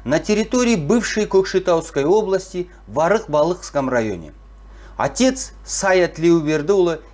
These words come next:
и мать Бәдігүл были обычными казахами. Однако при этом оба были крайне гордыми людьми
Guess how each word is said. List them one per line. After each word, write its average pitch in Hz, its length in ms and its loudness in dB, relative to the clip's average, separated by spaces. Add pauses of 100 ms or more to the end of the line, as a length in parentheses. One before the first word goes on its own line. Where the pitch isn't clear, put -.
(120)
и 175 100 -4
мать 196 360 0
Бәдігүл 147 560 0 (260)
были 240 220 0
обычными 175 680 0
казахами. 110 640 -4 (540)
Однако 175 440 0
при 180 240 2
этом 214 340 0 (240)
оба 208 460 2
были 208 240 -2
крайне 208 520 0
гордыми 175 600 0
людьми 151 500 -4